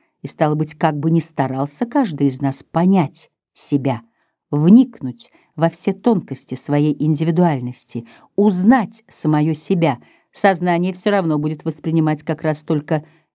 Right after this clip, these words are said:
неиндивидуальное, лишь некий средний уровень, и даже наша мысль в силу особенностей сознания, благодаря покровительству духа рода, охраняющего его от всех бед –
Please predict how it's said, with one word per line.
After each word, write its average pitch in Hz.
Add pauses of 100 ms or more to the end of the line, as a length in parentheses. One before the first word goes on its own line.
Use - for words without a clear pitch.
(200)
неиндивидуальное, 202 (260)
лишь 196
некий 220
средний 214 (100)
уровень, 139 (280)
и 214
даже 240
наша 233
мысль 226
в -
силу 151 (180)
особенностей 151
сознания, 156 (440)
благодаря 190
покровительству 185
духа 175
рода, 143 (240)
охраняющего 151
его 147
от 139
всех 151
бед – 143